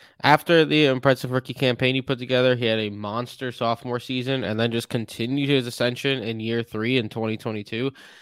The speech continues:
He put, he now has back-to-back forty-five hundred plus yard passing seasons and back-to-back years with thirty-six and thirty-four touchdowns, respectively.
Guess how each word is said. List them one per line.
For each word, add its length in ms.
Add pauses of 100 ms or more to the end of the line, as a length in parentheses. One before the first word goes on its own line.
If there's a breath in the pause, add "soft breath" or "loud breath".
(160 loud breath)
He 120
put, 300
he 140
now 160
has 100
back-to-back 720
forty-five 720
hundred 320
plus 300
yard 260
passing 360
seasons 520 (320 soft breath)
and 200
back-to-back 600
years 240
with 100
thirty-six 600
and 140
thirty-four 640
touchdowns, 480
respectively. 680